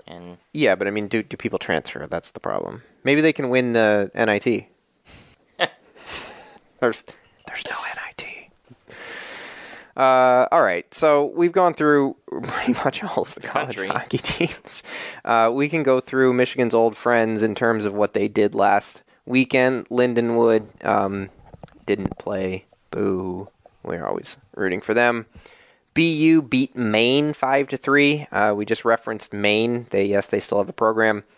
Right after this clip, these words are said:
Speaker 2: It was a pretty even game, back and forth.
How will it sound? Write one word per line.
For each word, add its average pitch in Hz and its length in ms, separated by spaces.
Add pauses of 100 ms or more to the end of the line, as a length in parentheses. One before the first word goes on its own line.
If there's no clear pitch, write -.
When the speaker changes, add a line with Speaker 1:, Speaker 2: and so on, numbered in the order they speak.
(120)
Speaker 2:
It - 80
was 123 100
a - 40
pretty 135 320
even 120 260
game, 113 560 (440)
back 107 220
and 104 80
forth. - 520